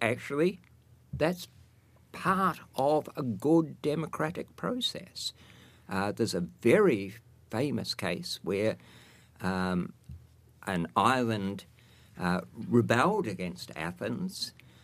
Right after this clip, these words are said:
Uh, that's Mytilene on Lesbos.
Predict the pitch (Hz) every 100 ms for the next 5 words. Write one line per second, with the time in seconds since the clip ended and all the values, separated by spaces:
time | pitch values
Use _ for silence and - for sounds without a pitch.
0 | - - 90 87 85 82 - - - -
1 | - - - - - 95 90 92 95 104
2 | 85 85 87 - - 104 160 - 104 104
3 | -